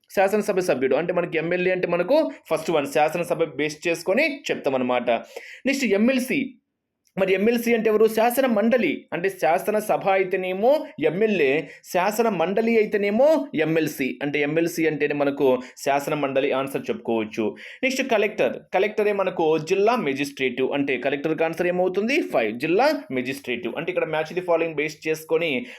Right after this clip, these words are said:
ముఖ్యమంత్రి అంటే ప్రభుత్వాధినేత, గవర్నర్ అంటే రాష్ట్రాధినేత, ఎమ్మెల్యే అంటే శాసనసభ, ఎంఎల్సీ అంటే శాసన మండలి, కలెక్టర్ అంటే జిల్లా మెజిస్ట్రేట్. ఇవి మనకు మ్యాచ్ ది ఫాలోయింగ్ పరంగా చెప్పొచ్చు.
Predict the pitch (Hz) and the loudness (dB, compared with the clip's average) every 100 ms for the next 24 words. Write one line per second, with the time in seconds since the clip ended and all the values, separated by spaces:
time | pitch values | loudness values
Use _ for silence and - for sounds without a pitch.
0 | - 151 156 196 185 180 175 165 156 - | -8 -6 -2 -2 -2 0 0 0 -2 0
1 | 131 160 180 185 190 190 185 254 262 - | -2 0 -2 0 -2 -4 -2 -2 -4 -12
2 | 127 147 156 185 196 190 156 156 139 117 | -4 0 0 0 0 0 -2 -2 0 -2
3 | - - 117 147 - 196 185 180 180 180 | -6 -4 0 0 0 0 0 0 -2 0
4 | 247 254 - - 143 165 185 185 196 175 | -2 -2 -10 -4 -2 0 0 2 2 2
5 | 160 147 117 - 156 160 185 180 170 226 | 0 -2 -2 0 0 0 -2 -2 0 0
6 | 254 - - 143 165 190 185 214 196 175 | -2 -6 -4 -2 0 -2 -2 -4 -2 -2
7 | 175 139 - - _ _ _ _ - - | -2 -2 -2 -8 _ _ _ _ -8 0
8 | 151 165 190 170 185 208 247 254 - - | 0 0 0 0 0 0 0 -4 -6 -2
9 | 151 156 180 160 156 254 302 - - 135 | -2 0 0 0 0 -2 -2 -6 -8 -2
10 | 143 208 311 311 - 135 120 139 - 123 | 0 2 2 0 -4 -4 -2 -4 -6 -2
11 | 120 120 - 202 208 131 131 - 127 123 | 0 -2 -2 -2 0 0 -4 -8 -4 -2
12 | 123 117 - 127 127 127 139 139 127 127 | 0 0 0 0 0 -2 -6 0 2 2
13 | 131 127 135 180 302 285 - - - 120 | 0 -2 0 0 0 -2 -4 -2 -2 -4
14 | - 107 | -2 -6